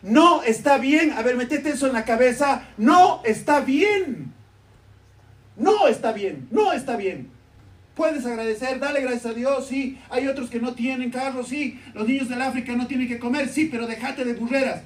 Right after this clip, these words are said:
No está bien. ¿Y por qué no está bien? Porque has sido diseñado para cosas grandes, para más, para desafiarte,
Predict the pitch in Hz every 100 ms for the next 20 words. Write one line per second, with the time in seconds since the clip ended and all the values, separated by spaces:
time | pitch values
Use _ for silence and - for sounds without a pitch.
0 | - - 285 302 262 277 262 285 285 -
1 | - - - - - - - - - _
2 | - 247 247 240 294 302 277 - 240 294
3 | 269 - 208 262 254 233 - 254 254 240
4 | 226 233 247 240 220 262 254 226 240 262
5 | 196 165 - - 233 220 208 240 277 233
6 | - - - - 233 214 226 202 254 269
7 | 233 226 -